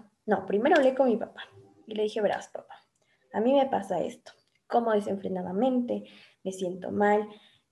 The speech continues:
eh, como más rápido de lo normal, em, pero luego no vomito, no hago nada". Pero antes sí, eso sí, en esa temporada que yo me estaba tomando laxantes y todo eso, se puede considerar un tipo de, de bulimia,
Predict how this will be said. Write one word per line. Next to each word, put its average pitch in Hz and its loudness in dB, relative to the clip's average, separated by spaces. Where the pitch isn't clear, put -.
eh, 202 0
como 202 2
más 175 0
rápido - -6
de 98 -4
lo 101 -4
normal, 240 2
em, 190 -2
pero 196 6
luego 208 4
no 214 0
vomito, 220 -2
no 214 -2
hago 202 -2
nada". 226 0
Pero 240 2
antes 208 0
sí, 190 -6
eso 208 -4
sí, 208 -10
en 208 4
esa 262 0
temporada 202 2
que 202 -8
yo 185 0
me 196 0
estaba 202 -6
tomando 190 -2
laxantes 185 -6
y 214 -4
todo 214 -2
eso, 196 -2
se 214 -4
puede 214 2
considerar 202 -2
un 196 -2
tipo 190 -6
de, 180 -2
de 190 -2
bulimia, 185 -4